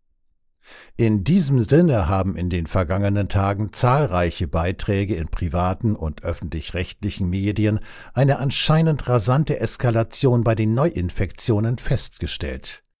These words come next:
Auf diesen Berichten wurde dann ein angeblich dringender Handlungsbedarf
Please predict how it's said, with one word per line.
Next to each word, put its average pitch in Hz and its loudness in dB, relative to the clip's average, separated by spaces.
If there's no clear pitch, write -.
Auf 117 6
diesen 131 0
Berichten 110 0
wurde 98 2
dann 104 2
ein 92 -2
angeblich 110 -2
dringender 95 0
Handlungsbedarf 95 0